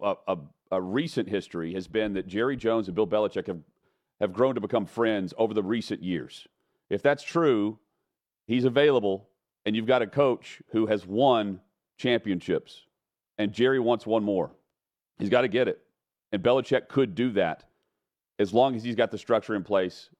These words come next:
And by the way, Jerry would be the general manager. He's not giving that up. And he's put together a talented roster. The question I would have is, how many coaches right now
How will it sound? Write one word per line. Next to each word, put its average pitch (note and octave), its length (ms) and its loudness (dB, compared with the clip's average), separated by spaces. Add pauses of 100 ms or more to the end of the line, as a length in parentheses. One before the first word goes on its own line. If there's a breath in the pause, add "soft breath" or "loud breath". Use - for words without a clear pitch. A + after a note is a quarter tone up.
And A#2 260 0
by A#2+ 200 4
the A2 60 2
way, A2+ 420 2
Jerry B2+ 360 4
would A2+ 160 0
be A2+ 120 0
the G#2 80 0
general G#2 280 0
manager. F#2+ 480 -2 (460)
He's G#2 140 -6
not A#2 160 2
giving A2 220 0
that A2 200 2
up. E2 240 -4 (960)
And A2+ 140 0
he's B2 160 -2
put E3+ 160 0
together C3+ 320 2
a G#2+ 60 0
talented A#2+ 420 0
roster. G#2+ 440 0 (120)
The A#2+ 80 0
question F3 340 2
I D#3 120 4
would C3 100 0
have G#2+ 240 2
is, G2 280 -2 (420)
how E3 160 6
many G3 200 -2
coaches C3+ 760 0
right B2 280 2
now F#2 420 -4